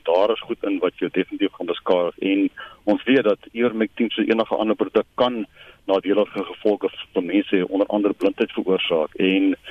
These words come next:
ek dink net as iemand ivermectin wil gebruik, dan my pleidooi is altyd, julle het almal 'n mediese dokter, hulle weet wat hulle doen, hulle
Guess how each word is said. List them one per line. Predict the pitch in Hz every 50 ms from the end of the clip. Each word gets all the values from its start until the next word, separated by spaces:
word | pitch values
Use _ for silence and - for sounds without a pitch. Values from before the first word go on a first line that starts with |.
| - - - - - - - - - _ _ _ _ -
ek | 123 127 - _
dink | 123 117 -
net | 139 127 120 - -
as | - 110 101 - - - _
iemand | 120 117 117 113 107 -
ivermectin | - 107 98 104 - - - - - 107 101
wil | 98 92
gebruik, | - - 95 - 90 90 90 - - _
dan | - 90 87 90 87 87 - - _ -
my | 95 90
pleidooi | - 110 98 90 98 101 101
is | -
altyd, | - 104 95 - 95 90 82 - _ _ _
julle | 95 98 92 92
het | 95 113 - - -
almal | 127 117 120 117 113
'n | 98
mediese | 92 92 87 90 - - 90 -
dokter, | 90 78 - _ - 80
hulle | 82 87 95 95 -
weet | 95 104 -
wat | - 113 -
hulle | 101 85 85 82
doen, | - 85 78
hulle | 78 85 87 92